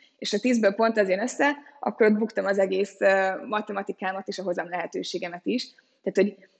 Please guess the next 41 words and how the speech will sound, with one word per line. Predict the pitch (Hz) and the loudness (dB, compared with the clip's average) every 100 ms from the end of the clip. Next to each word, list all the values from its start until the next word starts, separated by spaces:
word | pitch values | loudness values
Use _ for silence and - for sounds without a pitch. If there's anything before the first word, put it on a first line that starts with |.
| - | -2
hogy | 240 | 0
a | |
startupok | 226 262 247 233 208 | 4 2 2 -6 -6
is | - | -2
lássák, | 208 240 254 247 | -2 0 -2 0
mi | 220 | 0
ezért | 214 220 196 185 | 0 2 2 2
fektetünk | 202 - 190 - 180 180 | -4 -4 -6 -6 -6 2
be | 190 247 - | 2 2 -4
olyan | 208 190 185 | -4 -4 -2
cégekbe, | 202 220 220 240 | -4 -2 0 0
ahol | 254 208 196 | 0 0 -2
benne | 196 226 220 190 | 0 0 0 -2
van | 180 180 | -2 -4
az | 180 | -6
a | |
potenciál, | - 180 180 180 190 180 185 214 | -10 -10 -12 -10 -4 0 2 0
hogy | 190 | -4
az | 190 | -6
én | 190 | -6
befektetésemből | 185 190 202 202 226 220 226 220 220 220 _ _ | -8 -10 -10 -6 -4 -2 -2 2 0 0 _ _
visszajöjjön | - 214 208 190 185 185 | -4 -2 2 2 2 0
annak | 180 180 | -2 -6
a | 185 | -8
tízszeres | - 190 - 185 - | -4 -4 -2 -2 -2
értéke | 196 - 185 - 185 | -4 -2 -4 -4 -4
egy | 185 208 | -4 -4
öt-hét | 196 190 190 - | -4 -4 -6 -4
éves | 180 175 - - - | -4 -4 -8 -14 -6
időtávon, | 196 185 180 180 180 185 220 233 | 0 0 0 0 0 2 0 -2
és | 208 - | -8 -4
innen | 233 220 | 0 0
indul | 202 190 190 | -2 0 0
az, | 185 | -2
hogy | 190 | -6
mi | 190 180 | -6 -6
is | 185 | -6
ez | 175 | -4
egy | 170 | -6
startup. | - 170 139 - 220 226 - _ _ | -4 -4 -2 0 0 0 -14 _ _
Azaz, | - 202 | -4 -4